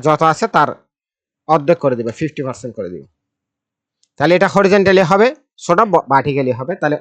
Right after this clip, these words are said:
ওকে করলে এটা ছোট বড় হয়ে যাবে। আর আমি যদি চিন্তা করি না, আগের সোর্স অবজেক্ট যেটা মূল অবজেক্ট সেটাও থাকবে, নতুন আরেকটা কপি হয়ে যাবে, তাহলে এভাবে দেখাবে।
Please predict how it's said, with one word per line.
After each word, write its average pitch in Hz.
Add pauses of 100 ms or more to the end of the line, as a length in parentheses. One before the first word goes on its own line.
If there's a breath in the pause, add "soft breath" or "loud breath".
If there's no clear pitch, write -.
(140)
ওকে 139
করলে 170 (1600)
এটা 143
ছোট 151 (120)
বড় 160
হয়ে 165
যাবে। 156 (180)
আর 147
আমি 180
যদি 208
চিন্তা 190
করি 190
না, 165 (180)
আগের 151 (300)
সোর্স 190 (120)
অবজেক্ট 151
যেটা 156
মূল 143
অবজেক্ট 147
সেটাও 151
থাকবে, 165 (580)
নতুন 147
আরেকটা 143
কপি 135
হয়ে 123
যাবে, 104 (100)
তাহলে 135 (140)
এভাবে 123
দেখাবে। -